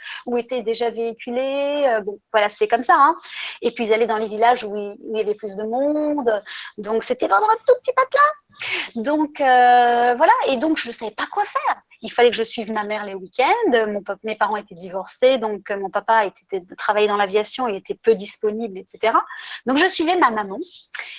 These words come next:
Et, euh, et du coup, voilà, il fallait que j'aille à la campagne avec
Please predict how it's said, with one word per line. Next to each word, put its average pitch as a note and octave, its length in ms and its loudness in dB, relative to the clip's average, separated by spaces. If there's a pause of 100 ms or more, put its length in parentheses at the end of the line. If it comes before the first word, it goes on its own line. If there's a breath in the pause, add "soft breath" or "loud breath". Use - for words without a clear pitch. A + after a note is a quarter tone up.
(140 loud breath)
Et, A#3 320 6
euh, G#3 440 6
et - 120 2
du G3+ 160 -8
coup, - 180 -10
voilà, G3 220 0 (120)
il F#3 120 -12
fallait G3 280 -8
que F#3 60 -8
j'aille F#3+ 180 -10
à F#3 40 -10
la F#3 100 -8
campagne F#3 400 -10
avec F3+ 180 -18